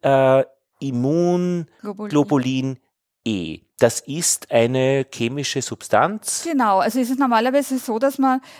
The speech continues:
Speaker 2: äh, wenn man das Immunsystem jetzt näher betrachtet, bildet jeder I G G Antikörper.
Speaker 1: I G G, das ist eine
Speaker 2: Das
Speaker 1: andere
Speaker 2: Immunglobulin G.
Speaker 1: Klasse.
Speaker 2: Genau, das ist eine andere Klasse. Und diese, äh, Antikörper, die können an der einen Seite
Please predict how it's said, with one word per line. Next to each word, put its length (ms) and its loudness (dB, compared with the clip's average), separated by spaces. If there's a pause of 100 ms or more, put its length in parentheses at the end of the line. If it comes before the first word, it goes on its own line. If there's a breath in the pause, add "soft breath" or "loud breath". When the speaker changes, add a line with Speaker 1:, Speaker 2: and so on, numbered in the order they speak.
(100)
Speaker 2:
äh, 760 4 (500)
wenn 220 -4
man 380 4 (100)
das 160 -2
Immunsystem 480 2
jetzt 260 -4
näher 240 2
betrachtet, 600 0 (240 loud breath)
bildet 280 2
jeder 300 2
I 100 0
G 140 -2
G 340 -4
Antikörper. 840 -8 (200)
Speaker 1:
I 160 -4
G 180 0
G, 240 -2
das 160 -4
ist 100 -4
eine 120 -2
Speaker 2:
Das 100 0
Speaker 1:
andere 320 4
Speaker 2:
Immunglobulin 300 4
G. 60 -4
Speaker 1:
Klasse. 180 -4
Speaker 2:
Genau, 300 4
das 120 -6
ist 100 0
eine 180 0
andere 340 -2
Klasse. 480 -2 (300 loud breath)
Und 360 0
diese, 200 2
äh, 420 4 (120)
Antikörper, 920 2
die 80 -2
können 260 0
an 100 -2
der 120 2
einen 280 0
Seite 560 4